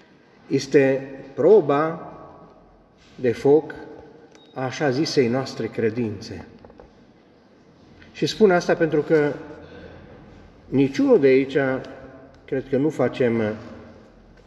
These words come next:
parte separată, bună oară, la recitarea crezului. Să zicem, „Nu cred.” Nici măcar în discuțiile din afara bisericii nu ne declarăm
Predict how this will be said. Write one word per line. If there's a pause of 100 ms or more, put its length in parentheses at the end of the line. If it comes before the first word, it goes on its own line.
(1400)
parte
separată,
bună
oară,
la
recitarea
crezului. (520)
Să
zicem, (280)
„Nu
cred.” (2500)
Nici
măcar (880)
în
discuțiile (480)
din
afara
bisericii (240)
nu
ne
declarăm